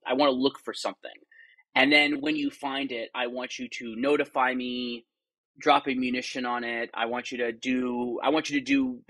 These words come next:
kind of a decision tree. You, I want you to do this behavior of some sort. So it's kinda like this, like, virtual reality or augmented reality way to make a recipe for your swarm mission, okay?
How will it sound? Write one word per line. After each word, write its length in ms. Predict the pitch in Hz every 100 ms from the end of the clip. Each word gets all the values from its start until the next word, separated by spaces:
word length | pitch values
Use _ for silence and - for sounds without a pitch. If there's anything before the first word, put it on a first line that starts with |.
| -
kind 180 | 147 139
of 60 |
a 60 | 123
decision 460 | 123 - 147 127 127
tree. 280 | - 127
You, 360 | 120 120 117 120
I 80 | 127
want 200 | 143 131
you 100 | 143
to 20 |
do 120 | 131 127
this 240 | 127 -
behavior 600 | 117 - 120 117 107 95
of 80 | 101
some 180 | - -
sort. 320 | - 85 67 - - - _
So 140 | - 139
it's 100 | -
kinda 280 | - 202
like 180 | 190 151
this, 180 | 151 -
like, 220 | 127 117
virtual 340 | 127 135 - 139
reality 520 | 127 123 120 127 120
or 120 | 110
augmented 380 | 117 123 117 123
reality 400 | 120 117 117 117
way 300 | 110 113 120 -
to 340 | 123 117 117 107 _ _ _ _ _ _ _ _ _ _ _ _ -
make 240 | 165 175 175
a 80 | 135
recipe 760 | 131 131 - 123 - 120 110 -
for 120 | 131
your 360 | 120 127 127 117 -
swarm 720 | - - 131 135 131 120 110
mission, 460 | 107 - 110 - - _ -
okay? 340 | - 117 117